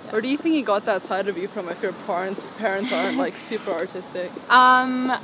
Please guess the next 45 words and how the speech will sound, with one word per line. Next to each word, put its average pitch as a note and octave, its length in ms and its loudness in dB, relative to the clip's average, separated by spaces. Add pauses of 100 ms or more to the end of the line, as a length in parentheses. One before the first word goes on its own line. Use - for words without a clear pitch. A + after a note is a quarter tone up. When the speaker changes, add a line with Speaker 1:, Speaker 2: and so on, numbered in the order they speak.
(120)
Speaker 1:
I D4 160 6
wondered C4 340 -2
that D#4 180 2
for D#4 120 -4
a - 20 -2
really B3+ 220 -2
long A3 240 -4
time. D4+ 200 6
Speaker 2:
Yeah. D#4+ 800 10
Speaker 1:
<laughs> G4+ 560 6
But B3+ 320 6
it's - 460 -2 (320)
interesting B3+ 500 -4
'cause A3+ 180 -10
my G#3+ 160 0
si-, G#3 200 -6
all A3 160 0
my A3+ 140 -2
si-, - 180 -12
like, G#3 220 -2
I G3 60 4
have G#3 100 2
three G#3+ 240 -2
sisters, F#3+ 480 -8
and F#3 100 -4
Speaker 2:
Oh, G3 60 6
Speaker 1:
all G3+ 160 6
of G3+ 60 4
Speaker 2:
wow. F#3+ 260 4
Speaker 1:
us A3 120 -8
love F#3+ 200 -2
to - 80 -18
sing, G3 420 -8
and, F#3+ 180 -8 (480)
um, F3+ 640 2
they G3+ 100 0
all F#3 100 0
have G3 180 -8
really F#3 180 -4
beautiful F#3 340 -8
voices. F3 760 -6
Speaker 2:
Oh. B3 420 -2
Speaker 1:
And G#3+ 220 2
so, G#3 260 4
like, G3 320 0